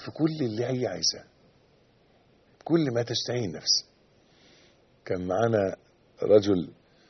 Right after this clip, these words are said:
أحسبه طيباً اليوم، ويقول لي: "أنا ما بدخنش كتير، يعني مش، مش، مش مدخن، وإنما كده". قلت له: "اتركها من قبيل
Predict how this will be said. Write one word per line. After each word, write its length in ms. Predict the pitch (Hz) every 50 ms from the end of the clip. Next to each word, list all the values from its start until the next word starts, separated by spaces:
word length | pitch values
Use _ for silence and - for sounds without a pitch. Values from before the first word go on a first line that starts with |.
| _ _ _ _ _ _ _ _ _ _ - -
أحسبه 540 | - - - - 123 113 107 104 101 98
طيباً 420 | 90 - 101 92 101 113 107 113 104
اليوم، 460 | 98 92 87 95 117 139 160 175 202 - - _ _ _ _ _ _ _ _ _ _ _ _ _ _ _ _ -
ويقول 340 | - 107 113 135 123 123 -
لي: 100 | 196 196
"أنا 120 | 196 208
ما 160 | 202 180 170
بدخنش 460 | 156 160 135 - - 220 240 - -
كتير، 400 | 151 - - - 139 143 131 107 87 95
يعني 220 | 101 95 95 101
مش، 380 | 98 95 98 - - - - -
مش، 360 | 90 85 - - - - - _ _ _ _ _ _ _ _ _ _ _ _ _ - - - _ _ - _ _ _ _ _ _ _ _ -
مش 200 | 98 90 - -
مدخن، 540 | 101 101 120 156 147 - - 98 73 64 - - _ _ _ _ _ _ _ _ _ _ _ _ _ _ _ _ -
وإنما 380 | - 262 247 226 208 190 190
كده". 480 | 175 - - 262 226 220 101 98 - - - - - - - - - - _ _ _ _ _ _ _ _ _ _ _ _ _ _ _ _ _ _ _ -
قلت 200 | 127 123 120 139
له: 220 | 165 165 160 - 131
"اتركها 680 | - - 151 170 208 202 - - 185 202 208 220 220 -
من 240 | 127 127 127 127
قبيل 680 | 113 - - 127 120 123 160 185 202 226 233 302 254 -